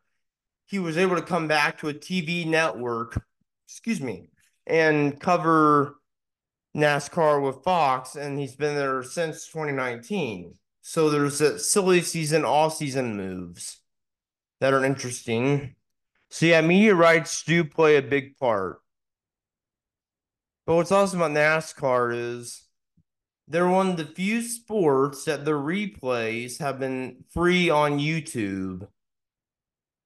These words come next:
And a lot of this does kind of come from the sponsorship. 'Cause nascar is a sport that's heavily relied upon with sponsorship. Money from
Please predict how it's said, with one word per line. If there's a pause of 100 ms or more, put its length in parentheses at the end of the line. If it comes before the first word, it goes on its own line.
(300)
And
a
lot
of
this
does (340)
kind
of
come
from
the
sponsorship. (520)
'Cause (100)
nascar
is
a
sport
that's
heavily
relied
upon (240)
with
sponsorship. (1400)
Money
from